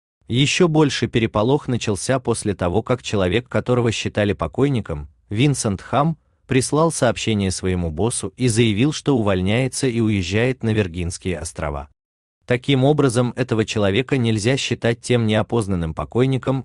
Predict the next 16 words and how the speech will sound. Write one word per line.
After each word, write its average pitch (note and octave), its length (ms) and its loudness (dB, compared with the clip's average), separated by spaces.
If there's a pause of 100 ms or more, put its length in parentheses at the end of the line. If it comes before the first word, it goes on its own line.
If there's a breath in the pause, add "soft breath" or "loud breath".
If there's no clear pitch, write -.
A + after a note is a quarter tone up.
которого C3 440 2
нашли G2+ 400 0
на A2+ 140 0
стройке E2+ 460 -6
Стерлинга. C#2 680 -8 (840)
Стерлинг D#3+ 640 2
разработал A2+ 600 0
схему, C3+ 520 -2 (200)
из-за A#2 280 0
которой C3 400 2
рухнула A#2 460 0
значительная G2+ 680 -2
часть G2+ 320 0
банковской G2 560 -2
системы F#2 500 -4
региона, F#2 540 -2